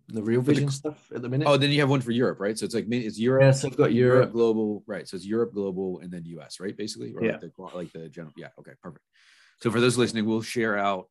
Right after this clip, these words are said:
Speaker 2: um, we'll share those, those three. We can link them in the description.
Speaker 1: Yeah, yeah.
Speaker 2: And, and then we'll share them on Twitter as well.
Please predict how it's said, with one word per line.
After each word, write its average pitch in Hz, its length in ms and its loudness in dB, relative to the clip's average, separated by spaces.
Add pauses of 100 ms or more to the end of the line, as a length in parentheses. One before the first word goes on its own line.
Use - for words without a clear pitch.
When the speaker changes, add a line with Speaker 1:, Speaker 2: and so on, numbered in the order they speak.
(100)
Speaker 2:
um, 87 500 -12
we'll 110 140 -4
share 117 240 2
those, 95 240 -2 (180)
those 92 200 -10
three. 78 360 -14
We 90 140 -10
can 87 180 -10
link 90 140 -10
them 87 180 -8
in 85 100 -10
the 82 180 -12
description. 92 640 -10 (520)
Speaker 1:
Yeah, 131 180 -2
yeah. 170 140 -6
Speaker 2:
And, 85 440 -12 (160)
and 85 180 -6
then 80 440 -8
we'll 82 160 -16
share 82 140 -16
them 78 80 -14
on 71 100 -16
Twitter 73 260 -16
as 71 100 -18
well. 67 220 -18